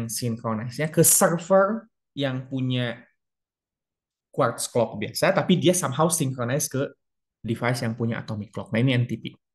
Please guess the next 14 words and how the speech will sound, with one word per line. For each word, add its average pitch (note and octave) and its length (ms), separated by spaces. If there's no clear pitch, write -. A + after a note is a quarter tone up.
Jadi A2+ 160
bertahap A2 960
gitu - 160
ya. B2+ 120
Logikanya C3 560
sama C#3+ 240
kayak A#2+ 240
logika A#2 320
D A#2 80
N A2 320
S. - 160
Ah, - 160
pokoknya F3 320
di D#3 420